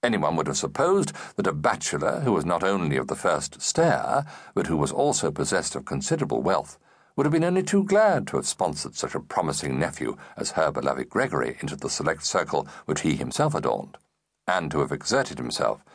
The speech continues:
to have brought dear Anna into fashion. That Anna had become eligibly betrothed without the least assistance from him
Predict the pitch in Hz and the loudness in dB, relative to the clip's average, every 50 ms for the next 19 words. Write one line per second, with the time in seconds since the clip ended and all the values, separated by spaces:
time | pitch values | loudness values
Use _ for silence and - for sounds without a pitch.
0 | - - - - - 82 76 76 90 90 82 - 98 - 101 98 87 76 60 57 | -20 -20 -16 -4 -2 -2 0 2 2 2 2 2 0 0 2 2 4 4 4 2
1 | 131 185 214 214 170 - 71 - - - - - - - - - - - _ _ | 2 2 4 4 2 2 0 -2 -4 -4 -2 -2 -2 -2 -4 -10 -12 -16 _ _
2 | _ _ _ _ _ _ _ _ _ _ _ _ _ _ _ _ _ _ - - | _ _ _ _ _ _ _ _ _ _ _ _ _ _ _ _ _ _ -20 -20
3 | - - - 131 135 - 165 170 185 180 170 156 135 135 131 123 123 101 - 120 | -16 -4 0 0 2 4 4 4 6 6 4 4 4 2 0 0 -2 -2 0 2
4 | 110 107 104 104 104 104 117 131 139 139 117 98 87 76 78 78 76 73 - 69 | 2 2 2 0 0 2 2 4 4 2 2 0 0 0 2 0 0 0 -2 -4
5 | - - 123 120 - 95 82 78 71 - - - - - - 82 90 87 71 - | -2 2 2 4 4 6 4 2 2 -2 -8 -14 -16 -4 -2 2 2 2 2 0
6 | - 76 90 98 82 - - - - - 92 76 - - 67 67 - - 67 - | -2 0 2 2 0 0 -2 -4 -2 0 0 -2 -2 -4 -4 -4 -4 -4 -2 0
7 | 117 160 180 107 71 - - | 2 2 4 2 2 -2 -4